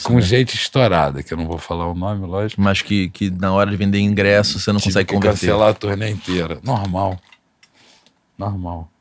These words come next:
Speaker 1: Tem gente que é isso. A pessoa quer ver, mas não sei porque não se interessa em ir ao show.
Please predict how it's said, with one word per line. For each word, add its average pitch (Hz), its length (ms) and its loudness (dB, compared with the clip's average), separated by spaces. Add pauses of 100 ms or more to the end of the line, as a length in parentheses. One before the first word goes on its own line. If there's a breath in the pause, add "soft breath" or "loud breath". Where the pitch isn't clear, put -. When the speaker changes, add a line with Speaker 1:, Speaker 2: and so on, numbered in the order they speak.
(500)
Speaker 1:
Tem 95 180 0
gente 101 320 -4
que 120 300 -4
é 123 100 -2
isso. 101 500 -8
A 71 40 -14
pessoa 90 380 -10
quer 113 160 -2
ver, 113 580 -2
mas 123 400 -8 (880 loud breath)
não 127 120 -4
sei 135 280 0
porque - 220 -6
não 80 140 -2
se - 180 -6
interessa 76 640 -6
em 76 60 -10
ir 76 180 -8
ao 69 140 -12
show. 60 420 -12